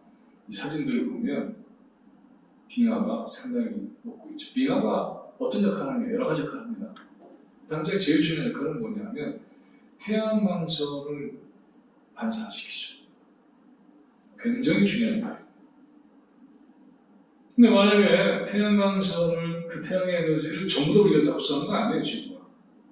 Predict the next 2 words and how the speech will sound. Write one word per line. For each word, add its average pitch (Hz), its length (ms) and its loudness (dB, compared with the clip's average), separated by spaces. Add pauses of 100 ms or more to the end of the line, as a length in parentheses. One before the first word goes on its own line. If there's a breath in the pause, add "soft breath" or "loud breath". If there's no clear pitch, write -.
(220)
불탑니다. - 520 -10 (1000)
일부는 202 760 2